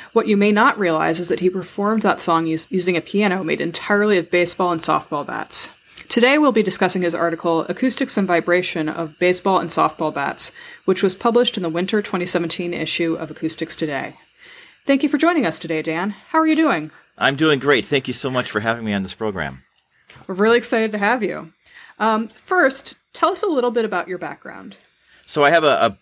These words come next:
Speaker 2: bachelor's degree in piano performance and a bachelor's degree in physics from Bradley University, and the combination of piano and physics was what got me into the field of acoustics. I did a master's degree in applied physics from Northern Illinois University, studying with Tom Rossing, who's an expert on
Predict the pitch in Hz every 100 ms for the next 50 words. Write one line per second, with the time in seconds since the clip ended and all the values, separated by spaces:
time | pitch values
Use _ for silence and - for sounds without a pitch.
0 | _ 127 123 - 175 160 165 165 147 -
1 | 113 117 139 - 135 143 170 - - 113
2 | 104 110 117 - 104 107 117 101 127 87
3 | - - - 92 85 98 101 98 85 90
4 | 87 92 95 92 92 120 120 123 123 120
5 | 101 98 - 113 110 117 117 104 101 98
6 | - 120 110 - 98 95 104 101 - 107
7 | 101 104 104 101 90 95 104 95 85 113
8 | 110 - 76 - - - - - _ -
9 | 104 101 120 135 135 120 110 120 104 -
10 | 123 123 135 123 - 110 101 107 113 123
11 | 117 117 117 117 104 117 117 127 123 -
12 | 107 104 101 90 - 104 98 98 113 143
13 | 110 104 92 98 110 - - 113 95 95